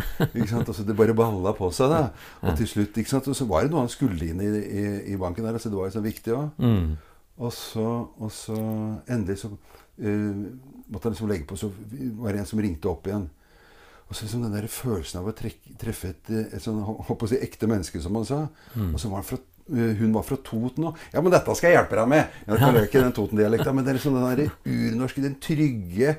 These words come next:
Speaker 2: Ja.
Speaker 1: liksom, det, «Slapp av nå, dette.» Ikke sant? Han, han, han satt jo, han sa liksom, han hadde liksom tårer i øynene når han, når han, eh,
Speaker 2: Mm.
Speaker 1: la på, liksom, fordi at det, endelig er det noe,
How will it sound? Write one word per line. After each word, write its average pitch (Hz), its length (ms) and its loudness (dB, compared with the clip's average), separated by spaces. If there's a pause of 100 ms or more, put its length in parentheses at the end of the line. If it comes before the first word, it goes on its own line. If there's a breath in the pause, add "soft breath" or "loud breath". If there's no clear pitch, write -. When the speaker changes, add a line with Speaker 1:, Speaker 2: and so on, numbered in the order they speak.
(100)
Speaker 2:
Ja. 98 160 4
Speaker 1:
liksom, 135 240 4
det, 135 280 4
«Slapp 160 300 4
av 156 140 6
nå, 147 140 6
dette.» 131 340 0 (320 loud breath)
Ikke 117 120 -4
sant? 156 160 4
Han, 143 160 0
han, 143 380 0
han 135 160 -2
satt 123 260 -2
jo, 135 220 0 (380)
han 135 100 -2
sa 127 180 0
liksom, 131 340 2
han 123 100 2
hadde 131 140 2
liksom 135 100 -8
tårer 110 360 2
i 127 200 4
øynene 87 320 0
når 117 120 -4
han, 131 280 -2
når 117 160 -4 (100)
han, 127 180 2
eh, 120 280 -4 (240 loud breath)
Speaker 2:
Mm. 98 220 0
Speaker 1:
la 143 200 2
på, 95 200 -6
liksom, 131 240 -4
fordi 131 180 -2
at 123 140 -4
det, 127 180 -4 (560 loud breath)
endelig 113 640 0
er 101 280 -2
det 113 120 -2
noe, 123 340 0